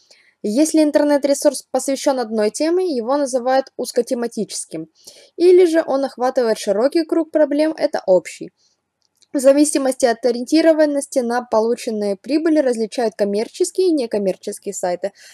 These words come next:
а по количеству страниц — одностраничные и многостраничные.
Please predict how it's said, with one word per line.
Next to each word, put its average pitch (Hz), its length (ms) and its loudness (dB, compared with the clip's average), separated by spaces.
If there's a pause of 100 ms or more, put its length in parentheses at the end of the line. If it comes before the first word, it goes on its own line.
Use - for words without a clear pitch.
(100)
а 202 100 0
по 208 120 -2
количеству 285 520 -2
страниц — 311 480 -2
одностраничные 202 800 -4
и - 140 -6
многостраничные. 175 1000 -4